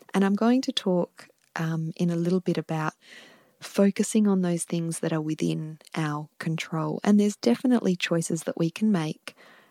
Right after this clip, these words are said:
in terms of sourcing food from smaller farms with healthy farming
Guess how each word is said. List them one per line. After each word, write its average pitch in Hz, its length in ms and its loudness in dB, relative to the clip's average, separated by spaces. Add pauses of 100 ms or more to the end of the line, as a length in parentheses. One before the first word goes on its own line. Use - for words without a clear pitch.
(180)
in 185 160 2
terms 170 340 -2
of 160 280 -6 (360)
sourcing 175 580 0
food 165 480 0 (260)
from 165 520 -2 (140)
smaller 175 600 0
farms 170 720 -2 (100)
with 170 240 0
healthy 190 500 -2
farming 170 640 -4